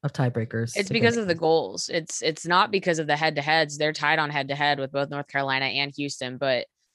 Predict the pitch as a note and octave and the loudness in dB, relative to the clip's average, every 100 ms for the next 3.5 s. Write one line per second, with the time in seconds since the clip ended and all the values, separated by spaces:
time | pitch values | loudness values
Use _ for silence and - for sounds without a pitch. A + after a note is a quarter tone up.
0 | - C#3 C3 C#3+ C#3 - - C#3 C3 B2+ | -4 -2 0 0 0 -4 -2 2 4 2
1 | B2 - - C3 C#3 F3+ C3 - C#3+ - | -2 -10 -10 -2 0 0 -4 -6 -4 0
2 | E3 E3+ C#3 D#3+ C#3 C3+ C3+ C#3+ C#3+ - | 0 2 4 6 4 0 -6 -4 -4 -6
3 | - - - - | -12 -16 -14 -14